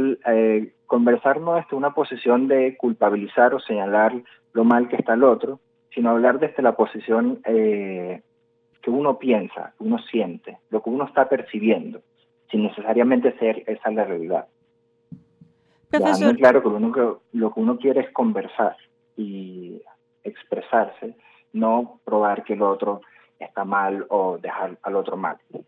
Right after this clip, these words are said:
Speaker 1: Usualmente en los momentos que logramos ilustrar eso, las personas cambian de posición muy rápidamente y logran comunicarse de forma más pacífica.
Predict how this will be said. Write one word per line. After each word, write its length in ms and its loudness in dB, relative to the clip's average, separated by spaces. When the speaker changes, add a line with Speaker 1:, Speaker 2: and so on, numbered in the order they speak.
Speaker 1:
Usualmente 400 -2
en 80 0
los 80 -4
momentos 420 0
que 60 -12
logramos 480 -4
ilustrar 500 2
eso, 420 0
las 140 -6
personas 460 -2
cambian 500 4
de 60 0
posición 680 -2
muy 180 -4
rápidamente 840 0
y 120 -8
logran 840 -6
comunicarse 520 -6
de 60 -6
forma 300 -2
más 80 -8
pacífica. 480 -14